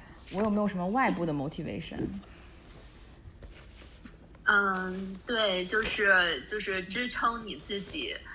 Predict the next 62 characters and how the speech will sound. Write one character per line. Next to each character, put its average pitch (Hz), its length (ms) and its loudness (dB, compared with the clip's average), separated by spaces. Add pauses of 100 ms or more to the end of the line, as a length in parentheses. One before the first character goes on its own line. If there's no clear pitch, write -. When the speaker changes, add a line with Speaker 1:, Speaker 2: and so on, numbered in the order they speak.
(180)
Speaker 2:
呃， 175 320 4
能 165 140 2
够 208 180 4
在 190 240 0
整 180 160 -6
个 196 160 2
生 196 180 0
活 175 100 0
上、 180 220 0
饮 170 120 -4
食 165 100 -8
上 180 180 0
都 190 100 4
比 185 80 -4
较 - 120 0
健 185 260 -4
康 208 320 2
的， 196 280 6
就 185 120 -2
还 190 140 -2
有 190 160 -2
什 - 120 -8
么 - 120 -8
其 - 120 -14
他 185 180 2
的 180 120 -4
因 175 80 -10 (200)
素 - 80 -10 (100)
呢？ - 60 -12 (200)
就 180 100 -6
除 - 180 -10
了 175 180 0
刚 185 140 0
才 180 100 4
我 175 80 6
们 160 100 -10
谈 165 160 -2
到 165 160 2
的 165 140 -6
一 165 60 -8
些 170 220 -4
运 175 220 -4
动 165 220 -4
啊， 156 340 2
然 160 140 0
后 175 160 0
比 190 80 -10
较 170 160 0
注 175 180 -6
意 165 160 -2
饮 - 160 -8
食 - 280 -8
啊， - 260 0 (320)
还 190 80 4
有 185 60 4
没 175 80 0
有 170 80 2
别 - 160 -6
的 170 80 -2
补 175 120 -8
充 156 300 -10
呢？ 156 140 -10